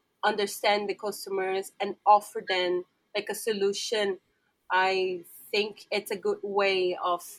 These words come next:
you know, know your audience, and especially B two to B wise. I think people just forget that it's human beings behind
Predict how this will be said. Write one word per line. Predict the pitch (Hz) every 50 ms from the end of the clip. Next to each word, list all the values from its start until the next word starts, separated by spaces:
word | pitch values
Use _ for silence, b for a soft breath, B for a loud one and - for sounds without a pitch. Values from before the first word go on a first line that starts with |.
| -
you | - 202 202 196
know, | 196 185 185 190
know | 202 202 208 214 214
your | 208 208 196 196 -
audience, | 202 196 190 190 190 190 180 180 180 180 - - - -
and | 190 190 190 185 185 185 175 175 175 - _ _ _ _ _ _ _ _ -
especially | 190 - 277 269 262 - 294 262 254 240 202
B | 220 233 226 226 226
two | - - - 220 214 208 208 208 202 196 180 - -
to | - - 202
B | - 208 196 190 185 185 - _ _ _ _ _ -
wise. | 196 196 208 214 262 339 330 - - - - _ _ _ _ _ _ _ - -
I | -
think | - 226 226 240 - - -
people | 269 254 254 - 262 -
just | - 240 233 -
forget | - 247 226 208 208 196 196 - - -
that | 196 190 190 190 - -
it's | - 202 202 - -
human | - - - 247 262 262 247 226 220 214
beings | 208 214 208 208 208 196 - -
behind | 208 196 196 196 185 190 190 185 185 185 180 -